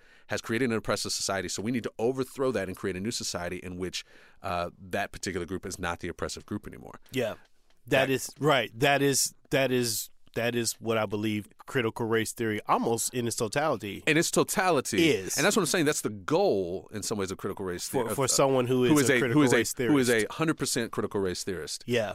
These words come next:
Speaker 1: Right? Five point, six point, whatever it is.
Speaker 2: Right.
Speaker 1: There, that's, that's
Speaker 2: Right.
Speaker 1: the goal of it.
Speaker 2: Right.
Speaker 1: Um, and so, I, I don't know. What, what do you
Speaker 2: Well, see, I would say, I was think-, I was sitting thinking, like, our listeners are probably listening to point one, point two, point three,
Speaker 1: Yeah.
Speaker 2: and they're like, "Okay, count me in.
Speaker 1: Yeah,
Speaker 2: I'm
Speaker 1: yeah,
Speaker 2: in.
Speaker 1: yeah.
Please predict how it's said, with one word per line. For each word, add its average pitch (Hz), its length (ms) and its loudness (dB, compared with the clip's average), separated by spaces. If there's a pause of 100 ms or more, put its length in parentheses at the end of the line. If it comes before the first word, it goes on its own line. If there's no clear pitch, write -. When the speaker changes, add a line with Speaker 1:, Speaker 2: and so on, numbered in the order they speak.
Speaker 1:
Right? 95 240 -2
Five 104 240 -2
point, 98 220 -2
six - 160 -6
point, 92 200 -8
whatever 92 220 -2
it 87 80 -4
is. 87 60 -2
Speaker 2:
Right. 104 300 -2
Speaker 1:
There, 92 260 -2
that's, 92 300 -6
that's 107 280 -2
Speaker 2:
Right. - 80 -8
Speaker 1:
the 113 60 -2
goal 104 340 0
of 64 80 -14
it. - 180 -14 (160)
Speaker 2:
Right. 104 300 -6
Speaker 1:
Um, 92 560 0 (680)
and 120 120 -2
so, 147 320 2
I, 143 160 2
I 165 60 0
don't 175 120 2
know. 117 60 4
What, 127 220 2
what 135 120 0
do 139 60 2
you 120 240 2
Speaker 2:
Well, 151 100 0
see, 208 120 6
I 196 100 8
would 185 100 4
say, 165 200 6
I 151 100 6
was 151 120 0
think-, 190 140 4
I 165 40 6
was 160 100 2
sitting 160 180 2
thinking, 160 240 2
like, 127 220 2 (460)
our 214 180 6
listeners 175 420 4
are 123 80 2
probably 160 560 2
listening 151 360 0
to 139 60 -12
point 143 280 0
one, 156 240 2
point 151 240 0
two, 170 160 0
point 151 300 0
three, 180 280 4
Speaker 1:
Yeah. 123 120 2
Speaker 2:
and - 80 4
they're 170 100 4
like, 139 300 2 (160)
"Okay, 226 340 4
count 214 260 4
me 214 160 4
in. 226 160 2
Speaker 1:
Yeah, 233 160 6
Speaker 2:
I'm - 60 6
Speaker 1:
yeah, - 40 6
Speaker 2:
in. - 80 8
Speaker 1:
yeah. - 160 6